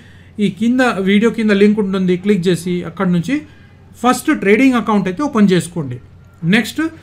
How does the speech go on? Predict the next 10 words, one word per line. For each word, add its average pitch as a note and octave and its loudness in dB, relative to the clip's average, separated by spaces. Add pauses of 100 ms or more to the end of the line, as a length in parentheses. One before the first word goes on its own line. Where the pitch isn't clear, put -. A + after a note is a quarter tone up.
(300)
ఈ G#3 2
వీడియోని G#3+ 2 (540)
మిగతా A#3 2
వాళ్ళకి G#3 0
షేర్ F#3 0
చేయండి. E3 -2 (380)
తర్వాత A3+ 2
విషయాలు G#3 0
మనం G3 0 (520)
నెక్స్ట్ G#3 -2